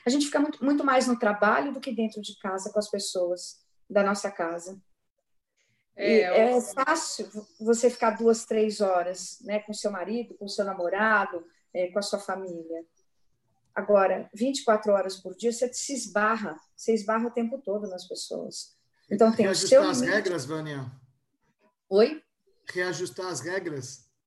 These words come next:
Speaker 1: Isso, eu acho que é reajustar as regras da boa convivência. Quem são as
Speaker 3: É.
Speaker 1: pessoas que moram com a gente? Quem somos nós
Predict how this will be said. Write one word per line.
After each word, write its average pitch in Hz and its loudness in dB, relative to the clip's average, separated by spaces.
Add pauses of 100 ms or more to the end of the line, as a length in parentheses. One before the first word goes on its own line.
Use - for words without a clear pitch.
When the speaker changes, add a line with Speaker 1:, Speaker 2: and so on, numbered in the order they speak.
(340)
Speaker 1:
Isso, 226 0
eu 226 2
acho 247 0
que 269 -2
é 240 -4
reajustar 254 -6
as 254 -6
regras 262 -6
da 254 0
boa 247 2
convivência. 233 -10 (1200)
Quem 370 2
são 254 -2
as 233 -2
Speaker 3:
É. - -8
Speaker 1:
pessoas 226 -2
que - -6
moram 208 0
com 214 0
a 202 4
gente? 196 -8
Quem 330 2
somos 311 2
nós 240 6